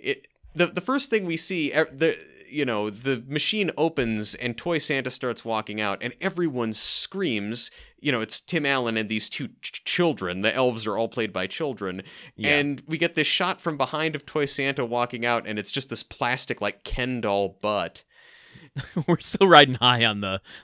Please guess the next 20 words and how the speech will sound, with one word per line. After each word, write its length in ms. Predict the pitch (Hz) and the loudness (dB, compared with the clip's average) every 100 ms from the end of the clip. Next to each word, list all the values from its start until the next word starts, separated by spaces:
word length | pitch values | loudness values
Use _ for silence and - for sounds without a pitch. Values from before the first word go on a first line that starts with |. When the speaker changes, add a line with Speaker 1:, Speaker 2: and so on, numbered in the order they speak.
| - | -4
Speaker 2:
the 80 | 120 | 0
Joel 200 | 135 131 | 2 0
Schumacher 720 | - 151 123 143 - 104 101 | 2 0 2 0 0 -4 0
Batman, 520 | 123 107 - 127 104 | 0 0 0 -2 -2
so. 260 | - - 107 - - - - | -8 -6 -6 -6 -10 -10 0
Speaker 1:
Uh, 180 | 160 - 160 160 - | 0 0 -6 -12 -6
uh, 500 | 131 139 127 120 113 120 151 135 - - | 0 2 4 6 4 2 -10 -20 -12 0
and, 560 | 160 160 160 156 143 - | 4 4 2 0 -4 0
uh, 80 | 156 123 | 0 2
g-, 360 | 170 135 135 139 | 0 -2 -6 -6
y-, 60 | 143 | 2
Landon 240 | 147 127 | 2 2
has 80 | 120 | 2
sent 180 | - 120 | 0 2
me 60 | |
a 60 | 113 | 0
picture 420 | 113 131 - 113 | 0 -2 0 0
of 240 | 98 117 107 | 2 0 0
the 100 | 110 | 0
Dur-, 340 | 113 117 117 | 4 4 4